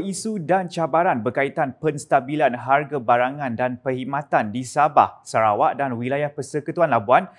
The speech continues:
telah dibincangkan dalam mesyuarat jawatan kuasa penstabilan harga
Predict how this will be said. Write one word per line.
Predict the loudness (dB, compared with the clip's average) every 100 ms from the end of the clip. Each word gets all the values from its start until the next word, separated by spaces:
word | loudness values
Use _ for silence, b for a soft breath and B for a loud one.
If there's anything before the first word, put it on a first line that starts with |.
| b b
telah | 2 4 4
dibincangkan | 0 -6 -2 -2 0 0
dalam | 2 2 0
mesyuarat | -2 -4 2 2 2
jawatan | 0 -2 -2
kuasa | -2 0 0 -2 -8
penstabilan | -6 -4 -4 -2 -2 -2 -2 -4
harga | -2 -4 -2 -2 -2